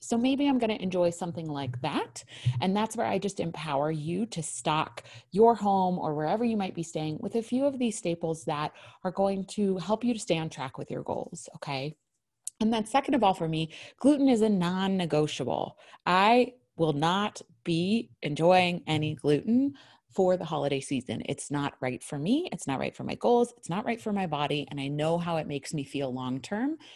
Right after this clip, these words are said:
And that's not something I'm willing, I'm willing to compromise, frankly, in my mental and physical health, okay? But, you know, I don't keep dairy in my home. It's not something, uh, for my body that is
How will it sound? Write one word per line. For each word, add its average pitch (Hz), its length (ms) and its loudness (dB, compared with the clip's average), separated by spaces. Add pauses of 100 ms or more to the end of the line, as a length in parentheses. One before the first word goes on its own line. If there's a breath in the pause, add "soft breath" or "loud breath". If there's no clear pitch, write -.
(140)
And 165 80 -2
that's 147 220 -4
not 170 220 -2
something 160 320 -2
I'm 139 180 -2
willing, 135 420 -2 (300 soft breath)
I'm 151 100 0
willing 143 280 2
to 147 100 -2
compromise, 123 600 -4
frankly, 120 440 -6
in 127 200 -4
my 120 300 -6
mental 147 440 -6 (140)
and 180 380 0
physical 127 580 -6
health, - 500 -14
okay? 143 420 -6 (560 loud breath)
But, 214 800 6 (280)
you 233 100 6
know, 262 180 6
I 277 120 4
don't 294 140 2
keep - 180 -2
dairy 123 280 4
in 90 80 0
my 110 140 -2
home. 78 300 -6 (120)
It's - 220 -8
not 190 200 0
something, 214 540 2 (260 loud breath)
uh, 165 120 0
for 156 200 -2
my 156 240 0
body 147 440 0
that 156 180 -2
is 139 160 -4